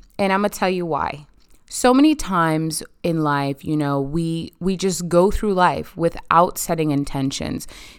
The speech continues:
because maybe it's not the new year. <laughs> Maybe it's not a Monday.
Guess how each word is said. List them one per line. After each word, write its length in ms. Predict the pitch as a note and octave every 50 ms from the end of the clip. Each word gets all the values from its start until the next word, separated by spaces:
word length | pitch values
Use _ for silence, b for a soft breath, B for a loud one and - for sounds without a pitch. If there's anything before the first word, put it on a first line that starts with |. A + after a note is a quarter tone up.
| B
because 640 | - F3+ E3+ - F#3 F#3 E3 D#3+ D#3+ D#3+ D3+ - - - - -
maybe 360 | E3+ D#3+ D#3 D#3+ D3+ E3 E3
it's 180 | D#3+ - - -
not 180 | E3+ D#3 D#3
the 80 | - D#3+
new 160 | D#3+ D#3 D3+
year. 480 | D3+ D3 D3+ D3+ C#3+ C3 B2 - C3+ - - - A3+
<laughs> 180 | - - - G#3+
Maybe 600 | A3 A3 G3+ G#3 F#3+ F#3 F3+ G3 F#3+ F#3+ F#3 B B B B B B B
it's 200 | F3 F3+ - -
not 220 | F#3 F3+ E3+ E3+ D#3+
a 60 | D#3+
Monday. 600 | D#3+ D#3 D#3 D3+ D3+ D3 D3+ C3+ A#2+ G2 - -